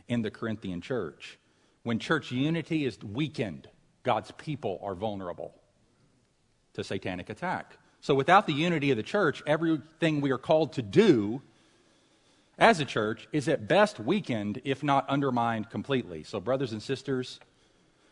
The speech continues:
when we begin treating each other not as family, but as enemies, we are like the enemy.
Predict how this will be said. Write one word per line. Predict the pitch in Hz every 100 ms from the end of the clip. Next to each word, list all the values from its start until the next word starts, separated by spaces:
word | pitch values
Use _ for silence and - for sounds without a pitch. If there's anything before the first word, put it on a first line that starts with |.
| _
when | 110 123
we | 196
begin | 175 151
treating | 143 180 196 165
each | 120 104
other | 117 95 95 92
not | 113 135
as | 117
family, | - 165 185 151 110
but | 98 110
as | 101 -
enemies, | 170 165 110 92 90 -
we | 92 123 175
are | 127 120 107 95 92 - _ _ _ _ _ _ _ _
like | 113 127 104
the | 98
enemy. | 107 80 -